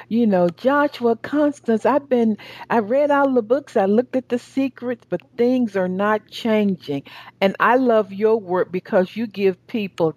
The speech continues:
techniques, how-tos that they can really learn how to utilize in their everyday lives. So, yeah, so go ahead and share some techniques with us, Joshua.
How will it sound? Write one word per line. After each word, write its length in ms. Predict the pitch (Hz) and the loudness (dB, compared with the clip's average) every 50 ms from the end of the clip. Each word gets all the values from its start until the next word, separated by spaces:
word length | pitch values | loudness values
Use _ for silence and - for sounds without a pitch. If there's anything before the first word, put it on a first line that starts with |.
| _ - | _ -4
techniques, 1000 | - 247 220 202 - - 180 180 180 180 180 170 - _ - - - - - - - - - _ | 0 2 2 2 0 -4 -4 -2 0 0 0 0 -2 _ -14 -20 -18 -18 -18 -20 -20 -20 -20 _
how-tos 720 | - - - 247 220 208 208 - - 269 240 220 196 170 - | -6 0 4 4 4 4 2 -2 -2 -2 0 0 0 -2 0
that 180 | - 175 170 | -2 -2 0
they 140 | - 196 190 | 2 0 0
can 240 | 185 - 190 170 170 | 0 0 -4 -4 -4
really 300 | 170 180 180 175 175 165 | -2 -4 -2 -2 -4 -4
learn 340 | 160 165 170 170 170 170 175 | -4 -2 -2 0 0 0 0
how 160 | 185 180 170 | 0 0 0
to 100 | 160 160 | 0 -2
utilize 640 | 156 165 180 180 175 170 170 170 160 160 165 160 - - - - - | -2 -2 -4 -2 -2 0 2 2 4 4 2 2 0 -6 -20 -16 -10
in 160 | - 165 175 | -4 -2 0
their 180 | 170 175 165 - - | 2 2 2 2 2
everyday 540 | - 165 160 147 156 156 147 156 156 151 151 | 0 0 0 0 -2 -4 0 0 0 0 2
lives. 500 | 147 147 139 127 101 95 92 120 151 - | 0 0 0 0 0 -2 -2 -4 -6 -4
So, 240 | - - 180 160 - - - - - - | -2 0 0 0 -2 -6 -16 -20 -14 -8
yeah, 300 | - 208 220 202 175 175 | -2 0 2 2 2 2
so 240 | - - - 208 202 | 0 -2 -2 0 0
go 140 | - 233 277 | 2 2 2
ahead 260 | 320 294 247 226 214 | 2 4 2 2 2
and 100 | 202 196 | -2 -4
share 240 | - - 233 190 190 | -2 0 0 0 0
some 160 | - - 170 | 0 -4 -8
techniques 640 | - - 254 185 131 - 180 180 180 165 - - | -2 2 2 2 2 2 -2 -4 -4 -4 -6 -2
with 200 | 165 160 147 - 165 | 0 0 0 0 0
us, 80 | 147 - | -4 -2
Joshua. 560 | - - 151 135 131 135 - - - - | 0 -2 0 0 -2 -4 -6 -10 -18 -20